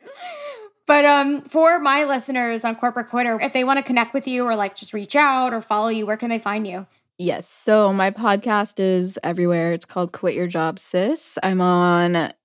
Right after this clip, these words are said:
Speaker 2: Instagram and TikTok at Lindsay M Hansen. My website's lindsay hansen dot com, but usually I'm on, like, Instagram and TikTok. That's where you can find me.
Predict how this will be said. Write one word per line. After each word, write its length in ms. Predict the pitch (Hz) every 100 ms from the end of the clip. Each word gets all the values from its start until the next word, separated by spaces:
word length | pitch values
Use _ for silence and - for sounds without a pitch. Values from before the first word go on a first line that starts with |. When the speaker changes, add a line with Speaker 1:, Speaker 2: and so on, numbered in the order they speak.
| -
Speaker 2:
Instagram 800 | 208 - 233 202 190 185 185 180
and 220 | 180 185
TikTok 680 | - 180 - 196 170 175 -
at 300 | 175 170 160
Lindsay 520 | 180 180 170 175 170 -
M 280 | 202 170 170
Hansen. 1080 | 175 - 180 165 175 175 165 175 214 302 311 _ _ _ _ -
My 120 | 196
website's 580 | 180 170 170 185 170 -
lindsay 300 | 180 175 190
hansen 320 | 180 170 170
dot 220 | 170 160
com, 720 | - 175 165 165 160 170 175 - _ _
but 300 | - 151 127 -
usually 340 | 196 185 175
I'm 120 | 139
on, 260 | 135 120 170
like, 320 | 147 165 - -
Instagram 460 | 170 - 135 85
and 80 | 175
TikTok. 560 | - - 160 101 - - _ _ _ _ _ _
That's 140 | -
where 80 | -
you 60 | 180
can 140 | 156
find 220 | - 76
me. 160 | 156